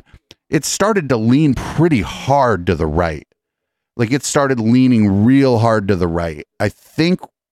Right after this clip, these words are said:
I think Pizzagate, QAnon started that shift where it became partisan,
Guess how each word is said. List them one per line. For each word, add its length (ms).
I 100
think 300
Pizzagate, 560
QAnon 800
started 400
that 180
shift 560
where 180
it 80
became 400
partisan, 720